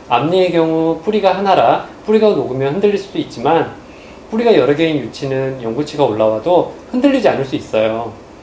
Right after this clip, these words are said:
게다가 아래 앞니는 영구치가 뒤에서 올라오기 때문에 영구치가 맹출해도 유치 뿌리가 거의 녹지 않아 흔들리지 않기도 하거든요.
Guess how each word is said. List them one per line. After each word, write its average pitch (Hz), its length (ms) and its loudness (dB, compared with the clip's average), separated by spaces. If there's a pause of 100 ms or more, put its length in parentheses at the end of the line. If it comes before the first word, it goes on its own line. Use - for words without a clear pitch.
(400)
게다가 147 400 4
아래 156 120 2
앞니는 160 640 0 (120)
영구치가 147 460 -2
뒤에서 135 280 0
올라오기 120 380 -2
때문에 123 520 -2 (320)
영구치가 202 400 2
맹출해도 147 880 2
유치 151 280 -6
뿌리가 220 380 2
거의 143 360 2
녹지 127 280 -2
않아 127 420 0
흔들리지 233 360 2
않기도 113 340 -2
하거든요. 123 640 -2